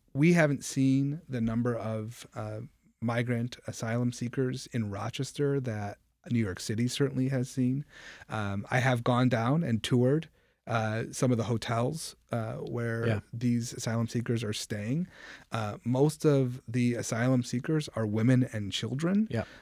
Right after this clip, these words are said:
Speaker 1: Um, so, you know, I look at this from a humanistic lens of how do we help people become productive members of our society? And I just don't think turning our back on them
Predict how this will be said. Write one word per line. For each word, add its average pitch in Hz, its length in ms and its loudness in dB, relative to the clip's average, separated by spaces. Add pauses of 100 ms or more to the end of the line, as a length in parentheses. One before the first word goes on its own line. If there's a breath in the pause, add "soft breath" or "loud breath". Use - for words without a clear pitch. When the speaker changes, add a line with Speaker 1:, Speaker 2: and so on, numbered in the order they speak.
(140)
Speaker 1:
Um, 117 580 0
so, 120 540 0
you 131 100 2
know, 117 280 0 (120)
I 127 60 2
look 160 240 2
at - 160 0
this 131 340 -2
from 117 540 -2
a - 60 -8
humanistic 127 640 0
lens 165 400 -4 (120)
of 110 340 -4 (280 soft breath)
how 151 100 2
do 151 100 8
we 127 120 4
help - 360 -2
people 117 640 -2 (260)
become 120 440 0
productive 117 540 -2
members 110 600 -2
of 110 120 -4
our 104 120 -4
society? 101 760 -6
And 104 100 -8
I 98 100 -6
just 113 280 -6
don't 117 240 -4
think 107 180 -4
turning 107 280 -4
our 101 80 -4
back 190 280 6
on 160 120 2
them 143 280 4